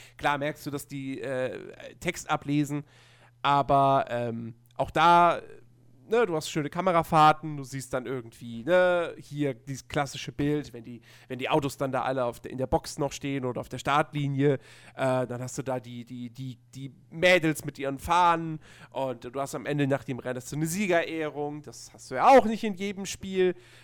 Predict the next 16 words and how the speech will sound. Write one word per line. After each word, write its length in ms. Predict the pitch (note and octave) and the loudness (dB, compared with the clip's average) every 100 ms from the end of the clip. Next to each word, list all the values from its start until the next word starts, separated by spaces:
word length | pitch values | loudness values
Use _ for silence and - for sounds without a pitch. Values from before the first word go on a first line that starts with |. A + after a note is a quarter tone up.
| - - | -20 0
Ähm, 440 | D#3+ D3+ D3 C#3+ - - - _ _ - _ _ _ _ - | 6 8 8 4 -4 -18 -20 _ _ -20 _ _ _ _ 0
also 240 | G3 G3+ | 2 4
das 180 | B3 - | 2 2
ist 140 | B3+ | -2
schon 220 | - A#3+ | -2 -2
wirklich 380 | F3+ A3 A3 G3+ | -2 -4 -6 -6
mit, 220 | G3 - | -6 -4
mit, 200 | F#3 F3+ | -6 -4
mit, 300 | F#3 F#3 - | -2 -2 -2
mit 160 | F3 - | -14 -4
genug 320 | F3+ G3 G#3 | 2 2 2
Aufwand, 760 | - F3 G3+ G3+ F3+ F3+ F3 - | 4 6 6 2 -2 -2 -10 -10
äh, 220 | D#3+ D#3+ | -2 -2
gemacht. 540 | D#3 D#3+ D3+ G3 - - - - - - - - | 0 2 4 4 -2 -18 -20 -20 -20 -20 -10 4
Und, 400 | D#3+ D#3+ D#3+ - | 8 8 6 0
äh, 320 | C#3+ C#3+ | 4 4